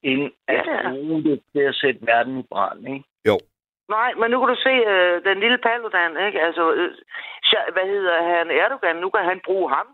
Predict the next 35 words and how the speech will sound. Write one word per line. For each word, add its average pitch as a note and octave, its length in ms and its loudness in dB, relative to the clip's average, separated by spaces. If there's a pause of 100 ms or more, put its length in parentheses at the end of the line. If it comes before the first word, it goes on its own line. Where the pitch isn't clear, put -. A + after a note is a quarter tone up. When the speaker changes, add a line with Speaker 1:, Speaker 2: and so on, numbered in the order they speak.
Speaker 2:
til D#3 80 -14 (100)
et C3+ 120 0
eller A#2+ 120 4
andet A#2+ 220 -4
skægt, A#2 420 -2
ikke? D#3+ 120 -12 (120)
Speaker 3:
Ja. F#2+ 120 4 (440)
Speaker 2:
Så G#3 120 -4
kan E3+ 100 0 (100)
han B3+ 100 0 (140)
begynde F3+ 420 0
at D3 140 0
have D#3+ 220 2
et D#3+ 100 -4
eller D3 160 2
andet D#3 140 -6
med, D3+ 100 -2 (100)
at - 120 -6
det F3 100 0
der, D3 140 2 (180)
de D#3+ 80 -4
har E3+ 100 0
da C#3 40 0
også C#3+ 260 -2
for C#3 140 0
mange D#3 160 -6
kurder C#3+ 320 -2 (200)
over C#3+ 120 0 (100)
i - 100 -10
Sverige, C3 280 4
hvad B2+ 120 2
er C3 60 2
det - 120 -10
der - 100 -4
for B2+ 40 -8